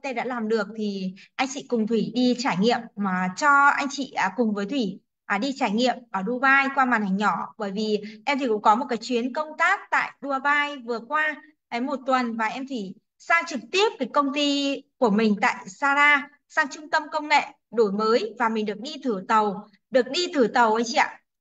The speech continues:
và được gặp gỡ người sáng lập ra cái công nghệ này và được thăm cái trung tâm công nghệ đổi mới và em thì càng thấy được rằng cái niềm tin của mình nó càng lớn hơn khi mình đã lựa chọn đúng, bởi vì chính em thì cảm thấy được cái lựa chọn của mình đúng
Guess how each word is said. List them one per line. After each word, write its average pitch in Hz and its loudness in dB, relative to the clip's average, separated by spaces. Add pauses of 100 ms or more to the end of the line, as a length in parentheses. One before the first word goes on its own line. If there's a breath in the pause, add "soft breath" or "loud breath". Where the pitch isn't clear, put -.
và 254 4
được 233 0
gặp 254 4 (100)
gỡ 247 2 (160)
người 254 0
sáng 233 -6
lập 294 2 (320)
ra 269 -2
cái 226 -10
công 269 -6
nghệ 233 -4
này 208 -6 (340 loud breath)
và 247 6
được 247 4 (140)
thăm 381 2 (140)
cái 277 0
trung 370 -6 (180)
tâm 359 4 (120)
công 330 -6
nghệ 294 0
đổi 214 -2
mới 208 -4
và 233 2
em 247 -4
thì 202 -6
càng 226 2
thấy 220 -2
được 262 -4
rằng 202 -4 (260 loud breath)
cái 339 -4
niềm 285 2
tin 311 -6
của 233 -2
mình 208 -4
nó 208 -4
càng 285 4
lớn 269 2
hơn 339 0 (340)
khi 339 -10
mình 285 -4
đã - -10
lựa 277 -4
chọn - -8
đúng, 220 -6 (260 loud breath)
bởi 254 2
vì 254 -4
chính 294 -4
em 403 -8
thì 269 -6
cảm 185 -6
thấy 208 -4
được 269 -6
cái 214 -4
lựa 302 -4
chọn - -2
của 196 -6
mình 214 -6
đúng 226 0